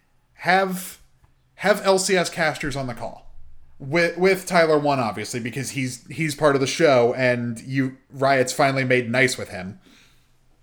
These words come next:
But have him on the call. Have,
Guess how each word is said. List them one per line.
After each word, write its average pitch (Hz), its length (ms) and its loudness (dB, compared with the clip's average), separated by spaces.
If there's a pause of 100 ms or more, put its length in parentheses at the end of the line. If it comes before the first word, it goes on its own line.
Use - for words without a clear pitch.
(1160)
But 131 400 -2 (1400)
have 170 280 -2
him 170 180 0
on 147 120 -2
the 127 80 -4
call. - 360 -8
Have, 147 600 -2